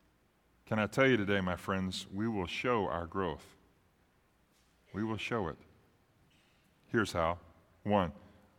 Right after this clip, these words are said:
we'll show them through our lives. Show them through our lives. Secondly, we'll love them where they are. Third, we'll challenge them to grow with us.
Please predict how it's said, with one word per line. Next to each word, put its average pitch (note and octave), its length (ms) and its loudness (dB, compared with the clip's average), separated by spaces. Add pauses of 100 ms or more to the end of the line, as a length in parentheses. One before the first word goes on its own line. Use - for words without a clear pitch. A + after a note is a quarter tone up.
we'll F#2+ 100 -4
show B2 360 6
them F#2 260 0
through A2 300 -2
our F2 160 2
lives. D#2+ 520 -2 (2000)
Show F3 220 12
them F3 300 4 (100)
through D3+ 160 10
our C#3+ 140 12
lives. C3+ 500 10 (320)
Secondly, E3+ 380 10
we'll D#3 160 10
love D#3+ 220 12
them C#3+ 160 4
where D3+ 180 8
they B2+ 120 10
are. C3 240 10 (300)
Third, F3 260 10
we'll F3 120 6
challenge G#3 480 10
them F3 220 6
to D#3 80 4
grow D#3+ 340 10
with F#3 200 12
us. - 360 2